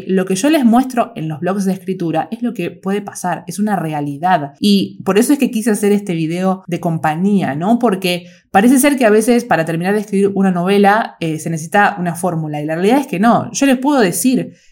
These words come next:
"Ustedes tienen que hacer esto, esto y esto", se puede planificar toda la novela, pero ustedes mismos se van a dar cuenta que no les va a salir igu-, igualmente escribirla. Van a haber partes que le van a faltar, incluso si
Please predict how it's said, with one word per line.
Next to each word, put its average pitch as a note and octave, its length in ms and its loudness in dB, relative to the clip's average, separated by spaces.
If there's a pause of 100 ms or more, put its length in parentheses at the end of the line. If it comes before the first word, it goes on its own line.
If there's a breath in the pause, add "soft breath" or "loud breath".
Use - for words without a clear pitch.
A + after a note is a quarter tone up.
"Ustedes F#3 280 0
tienen A#3+ 200 2
que G3 60 -2
hacer F3+ 260 -2
esto, B3+ 260 2
esto B3 200 2
y G3 100 2
esto", A#3+ 160 0
se G3+ 120 -4
puede G#3+ 200 2
planificar G3 540 -4
toda G#3 160 0
la G3 100 0
novela, G3 720 2
pero G3+ 560 2
ustedes D#4 420 0
mismos C4 320 6
se A3+ 60 0
van A3 140 2
a A3 60 2
dar G3 160 2
cuenta F3+ 360 0
que F3 400 -4
no F#3+ 220 4
les A#3+ 120 6
va A3+ 80 2
a A3 40 -4
salir G#3 260 0
igu-, G#3+ 240 -4
igualmente F3+ 360 -2
escribirla. D#3+ 480 -4
Van F#3 100 4
a G#3 60 0
haber G3+ 180 0
partes G3+ 260 -2
que - 100 -8
le E3+ 100 -2
van E3+ 120 -2
a E3+ 60 -2
faltar, E3+ 600 -2
incluso A#3+ 520 6
si B3 420 2